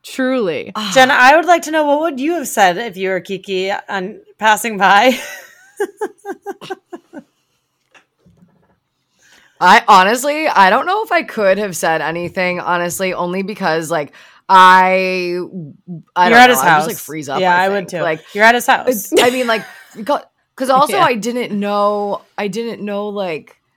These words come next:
Speaker 2: that, I don't know. If, Kiki, if I were you, I wouldn't have, like, known very much, honestly.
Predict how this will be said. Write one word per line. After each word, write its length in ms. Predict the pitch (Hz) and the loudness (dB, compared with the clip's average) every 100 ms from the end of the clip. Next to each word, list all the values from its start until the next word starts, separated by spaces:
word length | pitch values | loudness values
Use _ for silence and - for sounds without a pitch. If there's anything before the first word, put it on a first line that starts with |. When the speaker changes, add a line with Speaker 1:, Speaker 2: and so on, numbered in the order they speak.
| _ _ _ _ - | _ _ _ _ -10
Speaker 2:
that, 1040 | 196 185 170 165 160 156 156 151 147 - _ _ - | -4 -2 0 0 -2 -2 -2 -2 -4 -6 _ _ -6
I 40 | |
don't 100 | 208 | -2
know. 180 | 233 160 | 0 0
If, 280 | 143 170 156 | 0 -6 -10
Kiki, 220 | 208 190 | -10 -8
if 60 | 160 | -4
I 120 | 156 | -2
were 100 | 214 | -2
you, 160 | 202 165 | -4 -2
I 100 | 151 | -4
wouldn't 220 | 165 185 | -4 -6
have, 80 | 220 | -6
like, 120 | 233 | -8
known 300 | 170 147 151 | -8 -10 -8
very 220 | 139 123 | -10 -10
much, 240 | 123 90 - | -12 -16 -16
honestly. 560 | - - - 58 156 | -18 -16 -16 -18 -20